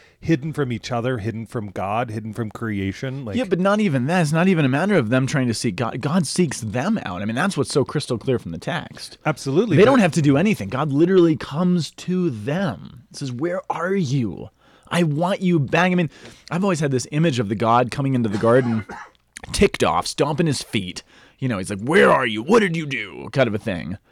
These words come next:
Speaker 2: But that's actually, I mean, there's subtleties in the Hebrew that show that's actually not what's going on. It is the God of mercy, the God of compassion, of reconciliation, who's reaching out saying,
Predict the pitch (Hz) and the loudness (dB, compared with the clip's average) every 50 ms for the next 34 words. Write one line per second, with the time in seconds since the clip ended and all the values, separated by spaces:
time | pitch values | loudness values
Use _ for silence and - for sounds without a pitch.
0 | _ _ _ _ _ - 170 139 185 185 - - 185 175 - 151 139 117 - - | _ _ _ _ _ -2 0 0 0 2 2 0 0 2 2 2 0 0 -2 -8
1 | - - - - - 160 160 156 151 - - 175 170 175 160 127 143 123 110 113 | -16 -20 -12 -4 -2 2 2 2 2 4 4 4 4 4 2 2 0 0 0 0
2 | 110 107 104 - 165 180 143 117 104 95 85 - - - 107 101 107 113 - 120 | -2 -4 -2 -2 -2 0 0 0 0 0 -2 -2 -2 -2 0 0 -2 -2 -4 -4
3 | 117 123 - 117 107 101 101 104 120 - - 107 - - 110 98 87 64 92 123 | -6 -4 -4 -4 -2 -2 -2 -2 -2 -4 -6 -8 -6 -4 -4 -4 -4 -4 -4 -4
4 | 123 87 65 90 113 131 127 104 90 104 85 101 101 113 117 110 - 95 90 92 | -4 -4 -4 -2 -2 -2 -2 -2 -4 -6 -6 -4 -2 -2 -2 -4 -4 -6 -4 -4
5 | 139 160 - - - - - - - _ - - - - _ - 131 104 123 117 | -4 -4 -6 -8 -10 -10 -10 -12 -14 _ -20 -20 -20 -20 _ -8 -2 0 0 2
6 | 117 120 - - 110 92 - 113 117 135 135 - 117 95 90 110 107 - 110 - | 2 0 -2 -4 -8 -6 -4 -2 -2 -2 -2 -4 -4 -4 -4 -4 -4 -4 -6 -6
7 | - 104 98 104 147 165 147 110 104 104 101 90 87 87 123 160 165 127 - 117 | -6 -4 -2 -2 -2 -2 -2 -2 -4 -4 -4 -6 -6 -6 -4 -4 -4 -4 -4 -4
8 | 101 104 123 151 147 - - - 120 110 104 98 | -4 -4 -2 -4 -4 -4 -4 -4 -4 -4 -4 -6